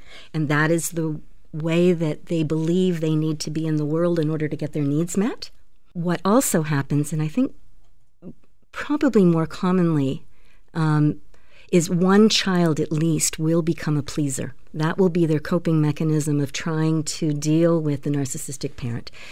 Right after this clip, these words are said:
So they will be focusing on meeting the needs of the parent in the hopes that if they can meet the need of the parent,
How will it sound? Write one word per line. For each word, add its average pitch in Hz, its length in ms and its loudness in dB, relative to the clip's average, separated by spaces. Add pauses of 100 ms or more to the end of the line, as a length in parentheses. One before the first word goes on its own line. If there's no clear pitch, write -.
(200)
So 156 200 0
they 156 160 6
will 151 160 4
be 151 140 0
focusing 185 800 0
on 151 340 2
meeting 175 540 6
the 160 100 4
needs 165 320 2
of 151 160 -2
the 151 80 -4
parent 190 500 -2
in 160 200 -2
the 143 80 -4
hopes 226 500 0
that 160 560 0 (500)
if 214 220 4
they 185 100 4
can 294 460 4
meet 196 180 6
the 170 80 0
need 160 220 0
of 147 140 -4
the 151 60 -4
parent, 147 300 -2